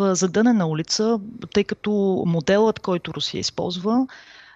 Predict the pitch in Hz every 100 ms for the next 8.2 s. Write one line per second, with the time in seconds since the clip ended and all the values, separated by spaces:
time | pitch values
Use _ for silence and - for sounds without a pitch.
0 | - 160 - - - 220 240 - 214 202
1 | 185 165 170 - 151 147 - 208 226 -
2 | 160 - - - 175 165 151 160 147 139
3 | 85 - 165 156 156 - - 95 - 143
4 | - 269 - 277 269 214 185 175 - -
5 | 190 165 156 - 156 147 - - 147 165
6 | - 151 160 156 180 - 156 151 151 -
7 | 151 156 143 143 139 139 - 85 - -
8 | - -